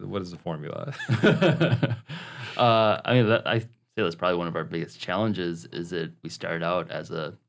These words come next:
Speaker 2: a three-person team, and because then all the money is split three ways, so it's hard to afford <laughs> to pay anybody on top of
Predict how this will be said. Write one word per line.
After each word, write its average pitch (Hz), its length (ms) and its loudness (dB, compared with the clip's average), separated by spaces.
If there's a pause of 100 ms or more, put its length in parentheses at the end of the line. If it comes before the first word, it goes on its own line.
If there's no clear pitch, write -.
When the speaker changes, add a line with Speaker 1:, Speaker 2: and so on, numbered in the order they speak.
(120)
Speaker 2:
a 104 60 -10
three-person 87 680 -8
team, 85 460 -2 (500)
and 82 140 -10 (140)
because 85 260 -10
then 82 460 -6 (340)
all 95 60 -2
the 80 80 -10
money 80 240 -6
is - 120 -12
split - 320 -6 (180)
three 120 180 2
ways, 92 580 2
so - 140 -12
it's 85 100 -8
hard 98 280 -2
to 87 360 -2
afford 85 540 0
<laughs> - 720 -4
to - 60 -8
pay 95 160 -4
anybody 85 540 -2 (380)
on 104 120 -2
top 92 200 0
of - 300 -12